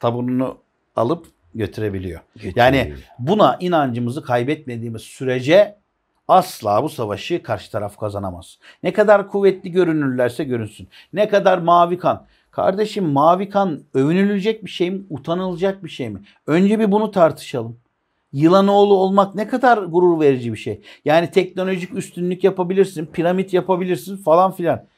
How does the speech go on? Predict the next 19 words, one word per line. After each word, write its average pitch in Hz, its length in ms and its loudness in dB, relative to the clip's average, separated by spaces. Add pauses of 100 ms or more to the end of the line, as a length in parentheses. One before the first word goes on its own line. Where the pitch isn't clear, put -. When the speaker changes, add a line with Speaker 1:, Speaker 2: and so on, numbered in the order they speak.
(160)
Speaker 1:
Kadir 165 420 2
mutlak 175 500 0
mısın 147 200 -10
arkadaşım? 107 600 -4 (460)
Sen 147 240 -4
şirk 160 420 -8
unsurusun. 98 580 -12 (340)
Bu 147 80 -14
kadar 143 360 0
basit 151 360 -8
ya. 117 200 -6 (380)
Yani 147 280 4
bunları 185 280 -2
gözümüzde 185 460 0
bu 180 80 -6
kadar 165 340 0
büyütmeye 151 400 -6
gerek 131 300 -2
yok. 123 180 -6